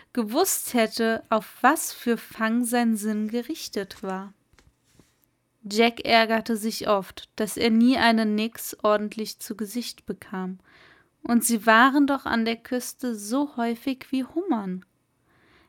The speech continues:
Er ärgerte sich umso mehr, als sein Vater und Großvater sehr oft Nixon gesehen hatte.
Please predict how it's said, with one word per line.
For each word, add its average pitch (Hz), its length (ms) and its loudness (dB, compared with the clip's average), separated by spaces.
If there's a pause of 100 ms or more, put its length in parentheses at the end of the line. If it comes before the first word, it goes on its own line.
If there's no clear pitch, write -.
Er - 200 -2
ärgerte 302 500 2
sich 277 380 0
umso 285 480 6
mehr, 214 480 2 (920)
als - 260 2
sein 233 200 6
Vater 302 640 2
und 233 200 -2
Großvater 277 960 -2
sehr 247 380 2
oft - 380 -2
Nixon 220 440 -2
gesehen 196 540 -6
hatte. 202 340 -8